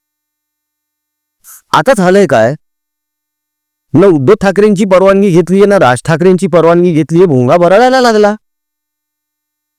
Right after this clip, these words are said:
पत्रकारांनी जेव्हा प्रश्न विचारला, तेव्हा हा माणूस कोणत्या नशेमध्ये होता हे त्याचं त्यालाच माहीत.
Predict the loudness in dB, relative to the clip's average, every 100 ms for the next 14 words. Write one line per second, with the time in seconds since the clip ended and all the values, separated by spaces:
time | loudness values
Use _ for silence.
0 | _ _ _ _ _ _ -6 -2 -2 0
1 | 0 2 2 2 2 2 0 0 0 0
2 | -4 _ _ -4 -4 0 0 0 -2 -2
3 | -2 -2 -4 -8 _ _ _ _ -2 0
4 | 0 0 0 0 0 -2 -2 -2 0 0
5 | 0 0 0 2 0 0 -2 -6 _ _
6 | _ _ _ -2 0 -2 0 0 0 0
7 | -4 -4